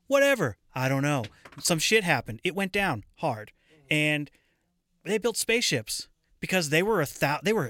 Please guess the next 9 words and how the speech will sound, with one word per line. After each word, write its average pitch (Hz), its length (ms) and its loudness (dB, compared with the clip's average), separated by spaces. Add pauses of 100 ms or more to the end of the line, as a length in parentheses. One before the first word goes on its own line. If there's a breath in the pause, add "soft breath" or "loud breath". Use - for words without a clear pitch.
thousands 165 520 -2
and 180 100 -6
thousands 180 360 -2
and 170 120 -8
thousands 160 440 -4
and 156 140 -4
thousands 160 360 -4
of 143 120 -6
years 165 360 -2